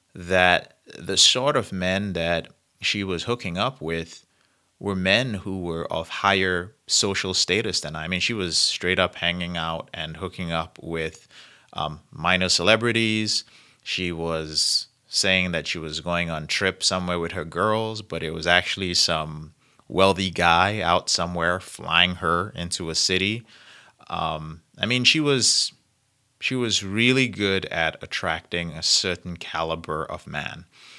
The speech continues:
And for me, as a young man with just a poor self-image, still working on myself, um, haven't accomplished much in life,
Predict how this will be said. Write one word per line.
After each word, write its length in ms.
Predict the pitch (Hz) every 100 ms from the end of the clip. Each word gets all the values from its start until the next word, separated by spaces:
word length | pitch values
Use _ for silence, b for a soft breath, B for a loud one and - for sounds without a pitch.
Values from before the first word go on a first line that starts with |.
| B B
And 120 | 120
for 120 | 117 127
me, 400 | 127 147 165 -
as 380 | 90 90 - -
a 80 | 92
young 260 | 101 110
man 400 | 95 92 101 107
with 480 | 87 82 82 - - b b b b _ _ _ _ _ _ - -
just 300 | 92 90 90
a 40 |
poor 280 | - 123 120
self-image, 760 | 113 107 98 90 95 104 101 -
still 380 | - - 107
working 400 | 101 98 104 101
on 120 | 87 80
myself, 840 | 78 78 95 95 95 95 - - b b b b -
um, 300 | 87 87 90
haven't 260 | - 110 107
accomplished 580 | 95 98 95 98 92 -
much 240 | 95 -
in 80 | 85
life, 540 | 87 135 151 131 -